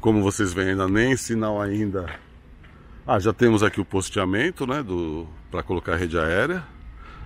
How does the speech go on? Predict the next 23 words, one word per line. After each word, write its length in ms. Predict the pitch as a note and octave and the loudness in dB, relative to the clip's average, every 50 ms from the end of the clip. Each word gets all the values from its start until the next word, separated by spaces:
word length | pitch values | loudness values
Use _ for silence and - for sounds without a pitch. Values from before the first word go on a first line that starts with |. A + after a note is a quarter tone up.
| - - - - | -16 -14 -8 -2
Mas 280 | G2 F2+ F2 F2 E2+ | 0 0 0 2 2
ainda 160 | F#2 F#2 G2+ | 2 2 4
não 180 | A2+ B2 C#3+ D#3+ | 4 4 4 4
temos 300 | D#3 - B2+ B2 C#3 C#3 | 4 4 4 4 4 4
a 80 | D#3+ D#3 | 2 2
fiação, 680 | - - F#3+ G#3 F3 - - - A#2 G2+ F2 D#2 C#2 - | 2 2 2 2 2 0 -2 0 0 0 0 -2 -6 -10
ainda 180 | - E2 E2 E2 | -12 -10 -10 -10
falta 480 | - - F2 E2+ E2 - F#2 F#2 F2 D#2+ - - - - - - - - - - - - - - - - - - - - - - - - - - - - - - - - - - - - - - - - - | -10 -8 -8 -10 -8 -8 -8 -8 -8 -8 -12 -16 -18 -18 -18 -18 -16 -16 -16 -18 -18 -18 -18 -16 -16 -16 -16 -16 -18 -18 -18 -18 -18 -18 -18 -18 -18 -18 -18 -18 -18 -18 -18 -18 -18 -16 -14 -14 -12 -8 -2
muito 300 | F#2 F#2+ F#2+ F#2+ - F#2+ | 2 2 4 4 4 2
aqui 180 | E2 - G2+ | 0 0 -2
pra 160 | F#2 - G2+ F#2 | -2 0 0 -2
ser 320 | - - G2+ F#2+ G2 G2 - - - - - - - - - - | 0 0 -2 -2 -2 -4 -6 -10 -16 -16 -16 -16 -16 -16 -6 0
colocado. 540 | - A2+ A#2+ B2 A#2+ - F#2 D2 C#2 D2 A2 | 4 4 6 6 4 4 2 0 0 0 0
E 60 | D3 | 0
aqui 180 | E3+ - - A#3+ | 0 2 4 4
a 100 | A#3 G3 | 4 4
gente 200 | G3 G3 E3 F3 | 2 0 -4 0
vai 160 | D#3 D#3+ D3 | 2 2 2
chegar 520 | C3+ - A#2 G2+ G#2+ D#3 D#3 A#2+ F2+ - - - - - - - - - - - - - - - - - - - - - | 2 2 2 2 4 4 4 4 2 -2 -8 -14 -14 -14 -12 -10 -10 -10 -10 -12 -14 -14 -14 -14 -14 -16 -18 -18 -16 -6
na 240 | - A2+ B2 C#3+ C#3 | 0 2 4 4 4
Rua 300 | A#2+ G#2+ C3 C#3 D3 D3 | 4 4 6 6 6 6
da 160 | C3 D3+ D3+ | 4 2 0
Constituição. 1000 | - - D3 D3 D3+ C#3 - - - - F3 E3 E3+ - - - C#3+ C3 A#2+ | 2 2 2 2 2 2 -2 -10 -6 -2 0 0 0 0 0 0 2 2 0